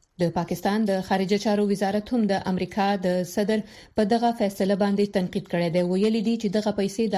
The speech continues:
افغانستان د خلکو دي او دا چې په افغانستان کې د خرابو حالاتو سره مقابله د ټولو ذمواري ده او په دغه ملک کې رامنځته شوی بشري بحران په اړه دې فوري اقدامات واخیستلی شي. پاکستان یو ځل بیا د امریکا نه د افغانستان د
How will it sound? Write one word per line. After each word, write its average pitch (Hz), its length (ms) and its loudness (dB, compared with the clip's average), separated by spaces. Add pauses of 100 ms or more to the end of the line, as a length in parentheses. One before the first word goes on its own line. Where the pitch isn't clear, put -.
افغانستان 202 640 -2
د 190 140 -2
خلکو 233 380 0
دي 175 80 -2 (380)
او 175 40 2 (100)
دا 214 160 2
چې 240 160 -2
په 202 120 2
افغانستان 202 560 -2
کې 233 120 2 (120)
د 196 180 0
خرابو 202 460 0
حالاتو 196 420 0
سره 185 200 -2
مقابله 180 460 0 (140)
د 190 40 0 (160)
ټولو 233 280 2
ذمواري 175 460 0
ده 175 80 0 (400)
او 175 120 0
په 180 140 2
دغه 196 180 2 (100)
ملک 214 200 0
کې 226 240 0
رامنځته 180 460 -2
شوی 208 220 0 (100)
بشري 185 320 -2 (100)
بحران 202 400 0
په 202 40 0 (100)
اړه 214 220 2
دې 226 80 2 (440)
فوري 233 280 2 (200)
اقدامات 190 520 0
واخیستلی 185 580 -2
شي. 202 100 0 (340)
پاکستان 208 520 0
یو 208 120 2
ځل 208 240 2
بیا 226 160 2
د 202 120 0
امریکا 190 360 -2
نه 214 140 0
د 180 100 -2
افغانستان 190 680 -2
د 180 120 0